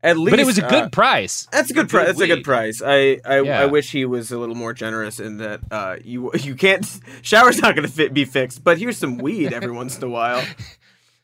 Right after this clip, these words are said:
Speaker 2: It was more, "Shower's not gonna be fixed, but I'll sell you some weed."
Speaker 1: But in addition, yeah.
Speaker 2: Um,
Speaker 1: I guess also, like, at that
Speaker 2: yeah.
Speaker 1: point, it was, uh, much harder to get.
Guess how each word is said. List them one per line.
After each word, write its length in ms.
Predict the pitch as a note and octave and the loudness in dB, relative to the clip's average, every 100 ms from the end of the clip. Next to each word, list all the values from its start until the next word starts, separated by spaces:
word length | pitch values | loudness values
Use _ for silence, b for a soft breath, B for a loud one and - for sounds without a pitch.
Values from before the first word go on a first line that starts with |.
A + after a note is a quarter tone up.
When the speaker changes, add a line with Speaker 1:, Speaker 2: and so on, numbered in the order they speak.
| _ _ | _ _
Speaker 2:
It 80 | G#3+ | -8
was 160 | C4 G#3+ | -6 0
more, 240 | C4 A#3 | 2 4
"Shower's 440 | - B3 A#3 A3+ F#3 | 2 2 2 2 2
not 140 | G3 | 0
gonna 160 | G3 E3+ | 0 0
be 140 | E3 | -2
fixed, 420 | - F3 - - | 0 -2 -2 -10
but 240 | C#3 A#2 D3 | -4 0 2
I'll 140 | D3+ | 2
sell 320 | C3+ - F#3+ | 0 -2 -2
you 160 | F#3 B2+ | -2 -4
some 260 | - A#2+ G2+ | -2 -4 -4
weed." 340 | F#2+ E2 D2 | -4 -4 0
Speaker 1:
But 240 | - - | 4 4
in 120 | E3+ E3+ | 4 2
addition, 460 | D3+ E3 B2+ A#2+ | 2 0 0 0
yeah. 180 | A2+ G#2 | -2 -6
Speaker 2:
Um, 120 | D#2+ | -4
Speaker 1:
I 100 | - B3 | 4 6
guess 180 | A#3+ G#3+ | 6 4
also, 380 | F#3+ F3+ D#3+ | 2 4 2
like, 280 | B2+ C#3+ C3 | 2 -2 0
at 100 | C3 | 0
that 180 | C#3 C#3 | 2 2
Speaker 2:
yeah. 320 | C#3+ A2+ G2+ | 2 0 0
Speaker 1:
point, 100 | F2+ | -4
it 40 | A#2 | -8
was, 340 | A2+ G#2 - | -10 -12 -12
uh, 200 | G#2+ A2 | -6 -6
much 240 | A2 A#2 A#2 | -4 -10 -6
harder 240 | A#2+ A2+ | -6 -6
to 100 | A2 | -10
get. 280 | G2+ C3 | -6 -6